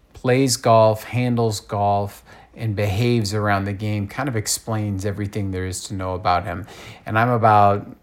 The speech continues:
maybe ten percent or so of the way through that. And it's a very entertaining read. Even if you're somebody who, like me, just gets frustrated by the very name Trump,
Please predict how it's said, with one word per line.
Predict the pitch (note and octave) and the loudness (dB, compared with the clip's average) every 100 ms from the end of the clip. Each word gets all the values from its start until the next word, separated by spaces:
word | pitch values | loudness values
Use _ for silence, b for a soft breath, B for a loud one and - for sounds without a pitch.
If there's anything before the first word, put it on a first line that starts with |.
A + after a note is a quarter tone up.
| _ - - | _ -20 -14
maybe | A2 G#2+ G#2 | -8 -6 -6
ten | G#2 A#2+ G#2+ | -4 -2 -2
percent | G#2+ - A2+ G#2 | -4 -4 -4 -2
or | G2 | -4
so | - A2+ G2+ G2+ | -2 0 0 0
of | - G#2 G#2 | -4 -4 -4
the | G2+ | -2
way | G2+ | -2
through | F#2 A2 G2+ | -4 -4 -2
that. | G2 | -2
And | - | 0
it's | A2+ B2 | -2 -2
a | |
very | G#2 G2+ B2 A2+ G#2+ | -4 2 4 4 4
entertaining | G2+ G2 - G#2+ G2+ | 0 -4 -4 -4 -4
read. | F#2 F2+ F#2 F#2+ B B B B - | -4 -6 -6 -8 B B B B -2
Even | D#3 D#3+ D#3 | 4 6 8
if | C3+ | 6
you're | C3+ | 4
somebody | - C3 C3 A#2+ | 6 4 6 4
who, | B2 B2 | 4 6
like | A#2+ A#2 A#2+ | 6 6 4
me, | A#2 A#2 A2+ G#2+ G2+ | 2 4 2 0 -2
just | F#2+ A#2 - B2+ | -2 -4 -6 -6
gets | A#2 G#2 | -4 -4
frustrated | - - C3+ - C3+ A#2+ G#2+ G2+ | -6 0 0 0 -2 0 0 0
by | G2+ G#2+ | 0 2
the | G#2 | 2
very | A2 G#2+ | 2 2
name | G#2+ G#2 G2 | 0 -2 -4
Trump, | - G#2+ G2 | -4 -4 -4